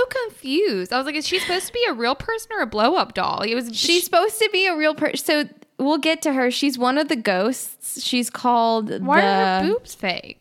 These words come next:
Speaker 2: the Angry Princess.
Speaker 1: Like,
Speaker 2: I
Speaker 1: it's
Speaker 2: don't
Speaker 1: already
Speaker 2: understand.
Speaker 1: rated R. I just di-, really didn't understand. And at first I was like, "Am I seeing this wrong? Do I not know what a boob looks like?"
Speaker 2: So she has a backstory that I'll get to that kind of explains why she looks like a young,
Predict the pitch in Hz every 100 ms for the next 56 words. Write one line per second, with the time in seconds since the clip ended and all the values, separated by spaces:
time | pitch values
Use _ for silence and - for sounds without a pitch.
0 | - 254 - 226 247 247 254 - 247 254
1 | 262 285 - 254 240 247 370 277 254 294
2 | 320 220 214 202 302 185 185 233 277 -
3 | 262 349 453 403 269 277 277 - 262 233
4 | 262 330 392 440 339 285 320 539 - 269
5 | 277 277 - 254 247 240 247 247 311 415
6 | 494 226 240 233 190 180 180 180 180 -
7 | 190 185 175 330 302 285 - - - 349
8 | - - 359 427 339 240 240 233 254 -
9 | 233 233 220 220 240 233 - - 185 135
10 | 92 131 180 170 185 185 - - 170 180
11 | - 208 202 185 - 202 185 175 180 -
12 | 202 185 185 - 185 170 175 - 185 170
13 | - 190 170 165 170 175 170 180